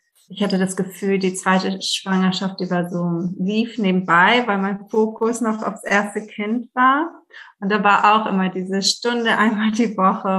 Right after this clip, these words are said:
war wirklich so, okay, ich und das Baby im Bauch und nichts anderes.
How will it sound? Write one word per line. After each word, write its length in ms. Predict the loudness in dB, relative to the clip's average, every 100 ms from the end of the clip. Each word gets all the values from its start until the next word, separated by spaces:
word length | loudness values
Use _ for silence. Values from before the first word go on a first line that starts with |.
| -2
war 220 | -4 -4
wirklich 380 | -4 -4 -6 -6
so, 60 | -10
okay, 340 | -12 -12 -18 _ -4
ich 280 | -2 -2 -4
und 120 | -6
das 200 | -6 -6
Baby 240 | -6 -4 -6
im 160 | -8
Bauch 380 | -6 -6 -8 -10
und 220 | -6 -2
nichts 240 | -2 -4 -6
anderes. 680 | -4 -4 -6 -8 -10 -10